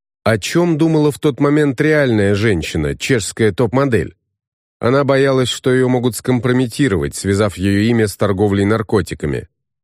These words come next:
Одновременно она сочувствовала своему обожателю, с которым, естественно, никогда не знакомилась ни в интернете,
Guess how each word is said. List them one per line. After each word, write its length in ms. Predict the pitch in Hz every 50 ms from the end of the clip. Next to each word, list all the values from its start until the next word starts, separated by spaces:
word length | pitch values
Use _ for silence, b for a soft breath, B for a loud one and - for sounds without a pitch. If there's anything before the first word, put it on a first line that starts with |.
| _ _ _ _ -
Одновременно 720 | - 104 104 104 117 117 117 131 127 123 120 120 120 117 113
она 180 | 117 117 113
сочувствовала 720 | - - 120 107 - 143 131 113 - - 101 98 98 95
своему 360 | 85 - 101 101 95 101 101
обожателю, 720 | 98 92 90 107 104 113 127 104 85 - 90 80 76 - _ _ _
с 120 | - -
которым, 320 | - 127 107 131 120 123 123
естественно, 680 | 120 123 113 - - 139 131 120 - - 120 117 117 117
никогда 720 | 117 117 135 131 - - 135 123 110 104 95 113 135 131
не 140 | 127 120 113
знакомилась 760 | 104 107 120 113 98 - 110 95 87 82 80 80 78 - -
ни 160 | 110 135 143
в 80 | 131 127
интернете, 800 | 120 98 - 113 101 104 113 131 139 123 - - 123 104 -